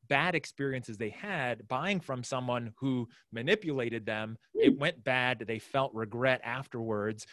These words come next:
Speaker 1: and they vowed never to do that to somebody. So they're really torn by this, "I don't wanna be that person." And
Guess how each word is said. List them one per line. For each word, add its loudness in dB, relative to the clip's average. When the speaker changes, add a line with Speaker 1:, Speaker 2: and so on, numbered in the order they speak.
Speaker 1:
and -2
they 2
vowed 2
never 0
to -10
do -8
that -2
to -4
somebody. -8
So -6
they're 0
really 0
torn -2
by 2
this, -2
"I 4
don't 0
wanna -2
be -2
that -2
person." -4
And 2